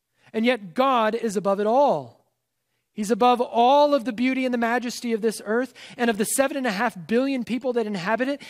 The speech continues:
he says here that they are to him what grasshoppers are to you when you mow your lawn in the summer.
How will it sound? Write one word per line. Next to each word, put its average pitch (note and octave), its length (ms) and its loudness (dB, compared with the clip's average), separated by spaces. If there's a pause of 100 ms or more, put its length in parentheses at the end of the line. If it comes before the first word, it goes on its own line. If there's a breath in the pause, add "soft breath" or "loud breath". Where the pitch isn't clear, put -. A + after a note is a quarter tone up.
(100)
he E4+ 140 -8
says A3+ 240 -2
here C4+ 160 -4
that A#3+ 260 -4
they C#4+ 260 4
are G#3+ 200 -2
to G#3 100 0
him C4+ 280 0
what A3 200 -2
grasshoppers G3+ 800 -2 (240 loud breath)
are A3 140 4
to G#3 80 0
you B3+ 300 0
when A3+ 140 -2
you A#3 140 0
mow A3+ 220 2
your G#3 180 -2
lawn F#3 260 -2
in D#3 60 -10
the D#3 60 -12
summer. A2+ 400 -14